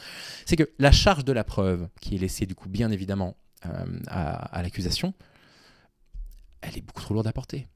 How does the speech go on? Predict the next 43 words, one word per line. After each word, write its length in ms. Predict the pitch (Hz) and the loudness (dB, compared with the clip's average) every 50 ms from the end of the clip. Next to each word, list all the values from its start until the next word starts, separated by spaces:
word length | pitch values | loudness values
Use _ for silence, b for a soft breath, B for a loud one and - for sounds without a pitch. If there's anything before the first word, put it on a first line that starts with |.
| _ _ _ | _ _ _
Elle 100 | - 151 | 6 6
est 20 | 151 | 8
beaucoup 160 | 139 - 175 | 8 6 4
trop 100 | - 185 | 8 8
lourde, 160 | 175 190 180 | 10 10 10
c'est 120 | - - | 8 6
impossible 640 | 175 175 - 190 175 - - - - 202 196 196 170 143 | 6 6 6 4 4 2 2 0 2 4 4 4 4 4
de 80 | 147 | 2
prouver, 480 | 135 - - - 147 123 139 131 117 - - _ _ _ _ _ - | 2 2 2 2 4 4 4 4 4 2 -4 _ _ _ _ _ 0
de 80 | 131 | 0
prouver 320 | 123 - - 131 123 131 123 | 0 2 4 6 8 8 6
qu'il 200 | - - 113 107 | 6 4 2 6
y 40 | |
a 60 | 110 123 | 8 8
eu 80 | 120 | 8
une 80 | 110 113 | 8 8
agression 260 | 110 101 107 - - | 6 4 4 2 0
sexuelle 580 | 110 - 117 - - - 113 117 120 123 117 110 B B B B B B | -2 -2 -2 -2 2 8 10 10 12 10 10 6 B B B B B B
quand 300 | - 123 110 107 104 104 | 2 4 6 8 8 8
la 100 | 104 101 | 8 6
plainte 260 | - - 120 110 - | 6 4 2 4 4
a 40 | 98 | 2
été 160 | 90 - 98 | 2 2 2
déposée 240 | 92 - 107 98 110 | 2 2 4 4 2
un 60 | 101 | 2
petit 120 | - - | 0 0
peu, 160 | - - 101 - | 0 0 0 0
un 40 | 92 | -2
petit 120 | 92 - | -6 -4
peu 120 | - 113 | -2 -2
après. 160 | 95 - - - | -2 -2 -2 -2
Et 60 | - 196 | -2 0
ensuite, 440 | 196 - - - 403 302 - - - B B B B B B B B B B B B 127 | 0 0 0 -2 -2 -4 -6 -8 -12 B B B B B B B B B B B B -2
il 80 | 165 180 | 0 0
dit, 300 | 180 254 359 330 180 - - | 2 2 2 2 2 2 2
il 80 | 131 135 | 4 6
y 60 | 180 | 8
a 20 | |
eu 80 | 214 214 | 8 8
un 80 | 156 131 | 6 4
classement 320 | - 127 107 - 127 113 | 4 2 2 2 0 0
sans 100 | - 117 | 0 -2
suite 480 | 107 - - 208 262 - - - - | -4 -2 0 -2 -2 -2 -6 -14 -14